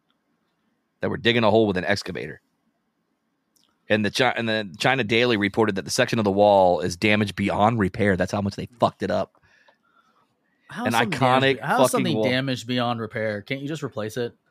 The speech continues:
Speaker 1: That's what I'm thinking. It's just a fucking concrete wall. Un-, I guess that un-, unless they mean, like, it's beyond repair of the original materials. But what do you
Speaker 2: Uh.
Speaker 1: fucking do?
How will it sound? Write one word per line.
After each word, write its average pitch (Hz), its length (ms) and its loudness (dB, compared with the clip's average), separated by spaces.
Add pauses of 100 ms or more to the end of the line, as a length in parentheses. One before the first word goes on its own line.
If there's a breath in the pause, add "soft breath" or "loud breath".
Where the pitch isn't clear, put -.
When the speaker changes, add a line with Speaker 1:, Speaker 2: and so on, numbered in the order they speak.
(240)
Speaker 1:
That's 165 160 0
what 214 120 2
I'm 240 80 -4
thinking. 95 180 -4
It's 92 100 -6
just - 140 -6
a - 20 -8
fucking 117 300 -2
concrete 104 400 -4
wall. 135 480 -2 (100)
Un-, 113 140 -2
I 131 120 2
guess 139 180 2
that 120 180 0
un-, 113 240 -4
unless 110 220 -2
they 104 100 -2
mean, 104 180 -4
like, 95 220 -2
it's 104 160 -12 (160)
beyond 101 300 -2
repair 95 300 0
of 92 100 -4
the 87 80 -4
original 90 340 -4
materials. 87 560 -10 (960)
But 127 80 -2
what 151 140 2
do 165 80 0
you 139 40 -4
Speaker 2:
Uh. - 40 -2
Speaker 1:
fucking 131 240 4
do? 117 260 2